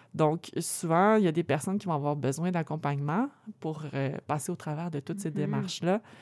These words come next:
Speaker 1: Et puis, euh, c'est dur de trouver, là, euh, l'accompagnement nécessaire.
Speaker 2: Donc,
Speaker 1: Fait que
Speaker 2: un certain accompagnement pour avoir accès à un logement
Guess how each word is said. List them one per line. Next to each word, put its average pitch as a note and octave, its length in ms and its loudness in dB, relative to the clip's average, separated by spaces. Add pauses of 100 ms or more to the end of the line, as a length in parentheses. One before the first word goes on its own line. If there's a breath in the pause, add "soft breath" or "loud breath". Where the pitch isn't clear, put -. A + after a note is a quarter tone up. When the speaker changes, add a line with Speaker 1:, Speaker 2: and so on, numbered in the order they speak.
(300 loud breath)
Speaker 1:
Et D3 80 -2
puis, E3+ 380 2
euh, D#3 80 8
c'est D3+ 180 0
dur E3 220 0
de D#3 100 2
trouver, D3+ 400 -4
là, D3+ 100 0
euh, C#3+ 500 0
l'accompagnement C#3 600 -2
nécessaire. C3+ 540 -6 (1400 soft breath)
Speaker 2:
Donc, G3 120 2
Speaker 1:
Fait F3+ 60 4
que G#3 80 0
Speaker 2:
un G3+ 40 4
certain G#3 280 -2
accompagnement G3+ 520 0
pour G#3+ 160 -4
avoir F#3 220 -2
accès G3+ 360 -2
à F#3+ 80 -2
un F#3 140 0
logement F#3+ 580 -4